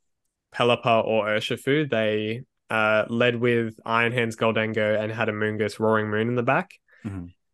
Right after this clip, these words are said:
Speaker 1: Um, and I'd say I got wiped pretty quickly in that game. Uh, but the thing that for me was most important was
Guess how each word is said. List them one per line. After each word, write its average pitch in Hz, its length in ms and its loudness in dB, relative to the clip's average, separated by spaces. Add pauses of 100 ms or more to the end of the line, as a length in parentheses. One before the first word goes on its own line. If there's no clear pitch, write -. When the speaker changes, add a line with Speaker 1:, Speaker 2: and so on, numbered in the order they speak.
Speaker 1:
Um, 117 500 -2 (800)
and 143 140 2
I'd 135 180 0
say 135 360 2
I 127 140 0
got 143 300 2 (140)
wiped 123 580 0
pretty 120 260 2
quickly 117 600 -4 (100)
in 127 220 0
that 113 200 0
game. 113 340 0 (640)
Uh, 117 340 2 (100)
but 123 380 0
the 123 120 -2
thing 139 520 0
that 123 240 0 (140)
for 135 80 -4
me 113 500 -2 (100)
was 117 260 2
most 117 320 0
important 123 640 0
was 117 440 2